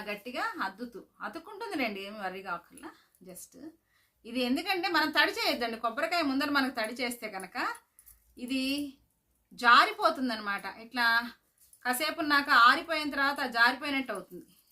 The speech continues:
ఎప్పుడు గట్టిగానే ఉండాలి, ఇలాగే ఉండాలి. ఏమాత్రం మనకి జారిపోయినట్లున్నా బాగుండదు, అది సాయంత్రానికే కింద జారిపోయి అంటుకుపోతూ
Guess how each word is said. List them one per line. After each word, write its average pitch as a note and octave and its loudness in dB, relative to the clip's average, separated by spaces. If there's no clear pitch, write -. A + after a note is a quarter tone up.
ఎప్పుడు C#4 -8
గట్టిగానే C4 0
ఉండాలి, C#4 2
ఇలాగే C#4+ 2
ఉండాలి. F#3+ -6
ఏమాత్రం C#4 0
మనకి B3 -2
జారిపోయినట్లున్నా A#3 -4
బాగుండదు, B3 2
అది F3+ -16
సాయంత్రానికే C4+ 0
కింద B3 -2
జారిపోయి B3 0
అంటుకుపోతూ B3 -6